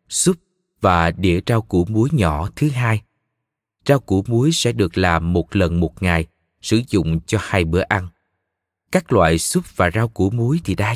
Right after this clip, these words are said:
dạng. Tuy nhiên, về cơ bản, hàng ngày đều là một súp, một rau. Các tăng lữ sẽ tự lấy bộ bát lồng nhau với kích cỡ từ lớn đến nhỏ của mình và dùng bữa.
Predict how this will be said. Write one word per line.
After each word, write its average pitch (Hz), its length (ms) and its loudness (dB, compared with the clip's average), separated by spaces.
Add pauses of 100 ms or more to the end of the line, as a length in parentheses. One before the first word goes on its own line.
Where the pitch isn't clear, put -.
dạng. 82 260 0 (540)
Tuy 107 160 2
nhiên, 92 400 0
về 87 100 0
cơ 123 220 -2
bản, 95 360 0 (380)
hàng 101 260 0
ngày 92 360 2
đều 98 220 2
là 85 420 0
một 90 300 0
súp, 185 240 -2 (220)
một 95 200 0 (100)
rau. 110 300 0 (1400)
Các 156 200 -2
tăng 104 180 -2
lữ 90 240 2
sẽ - 180 -2 (120)
tự 82 180 4
lấy 104 260 0
bộ 82 200 2
bát 147 360 -2
lồng 82 320 0
nhau 107 320 0 (320)
với 123 220 2 (100)
kích - 220 -4
cỡ 85 320 0 (100)
từ 87 160 2
lớn 101 420 0
đến 123 120 0 (100)
nhỏ 85 220 0
của 131 160 -4
mình 95 320 0
và 90 180 0
dùng 82 220 -2
bữa. 85 300 0